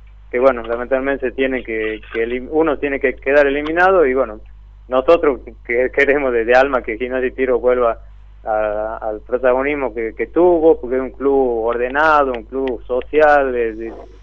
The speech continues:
muy bueno y que realmente se merece. Y no solamente Gimnasia, sino todo Salto se merece un,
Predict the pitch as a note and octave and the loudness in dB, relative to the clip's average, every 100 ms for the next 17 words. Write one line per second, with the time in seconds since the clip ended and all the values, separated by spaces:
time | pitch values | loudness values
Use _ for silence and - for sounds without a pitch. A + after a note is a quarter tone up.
0 | - A#2 A#2+ B2+ C#3+ C3+ D#3+ E3 E3 C3+ | -20 -18 -10 -6 -2 4 4 4 -2 -4
1 | A#2+ A2+ A2+ - A2+ B2+ C#3 C3+ A2+ A#2 | -6 -4 -6 -4 -2 -2 -2 -6 -6 -6
2 | B2+ D3 - D3+ - - - C#3+ D#3+ D#3 | -2 -2 -2 -10 -14 -20 -18 -4 0 2
3 | D#3 D3+ C3 C#3+ E3 B2+ A2+ B2+ C3+ D3 | 2 0 -2 0 0 2 0 -2 -4 0
4 | C3+ - C#3 C3+ A2+ A#2+ B2+ B2 B2 A2+ | 0 2 0 0 -6 -4 -4 -4 -6 -12